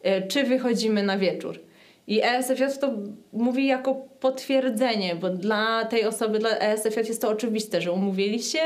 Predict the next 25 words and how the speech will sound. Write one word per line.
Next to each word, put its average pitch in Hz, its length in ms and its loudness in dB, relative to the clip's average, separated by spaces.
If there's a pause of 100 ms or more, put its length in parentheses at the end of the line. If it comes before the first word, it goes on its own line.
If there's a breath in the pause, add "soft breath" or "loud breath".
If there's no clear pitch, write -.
(120)
to 254 60 0
wychodzą. 214 400 -2
Tylko 190 200 -6
on 214 120 0
w 208 60 -6
ten 202 180 -2
sposób 208 380 -4 (100)
swój - 400 -2
informujący 196 920 -2
chce 202 500 -2
przekazać, 185 560 -4
że 175 160 0
już 170 140 -2
zbliża 175 340 -6
się 147 160 -6
czas. - 280 -6 (320 loud breath)
A 190 180 -2
E 220 200 0
S 247 140 -2
T 208 220 -2
J 214 160 0
w - 20 -8
swój - 280 -4
sposób 208 380 -4
bezpośredni 214 720 -2